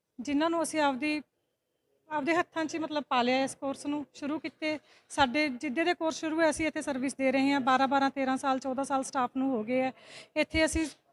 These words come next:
ਕੰਪਿਊਟਰ ਆਪ ਰਿਪੇਅਰ ਕੀਤੇ, ਆਪ ਸਫਾਈ ਕੀਤੀ, ਵੇਟਰਾਂ ਵਾਂਗ ਕੰਮ ਕੀਤਾ, ਇਕੱਲੇ-ਇਕੱਲੇ ਬੱਚੇ ਨਾਲ ਅਸੀਂ personally ਅਟੈਚ ਹੋਏ। ਪਰ ਅੱਜ ਸਾਨੂੰ ਗਰੁੱਪ ਦੇ ਵਿੱਚੋਂ ਰ-, ਰਿਮੂਵ ਕਰਕੇ ਸ਼ੋਅ ਕਰ ਦਿੱਤਾ ਗਿਆ ਕਿ ਤੁਸੀਂ ਕਾਲਜ ਦਾ ਪਾਰਟ ਨਹੀਂ ਰਹੇ।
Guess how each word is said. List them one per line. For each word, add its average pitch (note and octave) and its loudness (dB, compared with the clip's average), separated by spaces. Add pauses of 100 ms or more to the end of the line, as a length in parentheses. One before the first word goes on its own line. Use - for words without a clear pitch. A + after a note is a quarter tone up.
(140)
ਕੰਪਿਊਟਰ D#4 2 (220)
ਆਪ D4+ 6
ਰਿਪੇਅਰ C#4+ 2
ਕੀਤੇ, D#4+ -6
ਆਪ C#4+ 4
ਸਫਾਈ C#4 2
ਕੀਤੀ, D#4 -6
ਵੇਟਰਾਂ D4 2
ਵਾਂਗ D4+ 4
ਕੰਮ C4+ 2
ਕੀਤਾ, D4+ -4
ਇਕੱਲੇ-ਇਕੱਲੇ E4+ 0
ਬੱਚੇ D#4 -2
ਨਾਲ D#4 0
ਅਸੀਂ D4+ -6
personally D#4 -2 (400)
ਅਟੈਚ C#4+ 4
ਹੋਏ। D#4 6 (320)
ਪਰ E4 8
ਅੱਜ D#4 4
ਸਾਨੂੰ D#4+ 0 (180)
ਗਰੁੱਪ D4+ -2
ਦੇ F#4 8
ਵਿੱਚੋਂ F4+ 2
ਰ-, D#4+ -2 (320)
ਰਿਮੂਵ D4+ 6
ਕਰਕੇ D#4 2
ਸ਼ੋਅ D4+ 0
ਕਰ D4+ 4
ਦਿੱਤਾ C#4 0
ਗਿਆ C#4 2
ਕਿ - -8
ਤੁਸੀਂ C4 -6
ਕਾਲਜ A#3 0
ਦਾ A#3 -2
ਪਾਰਟ A3 0
ਨਹੀਂ G3 -4
ਰਹੇ। F3+ -14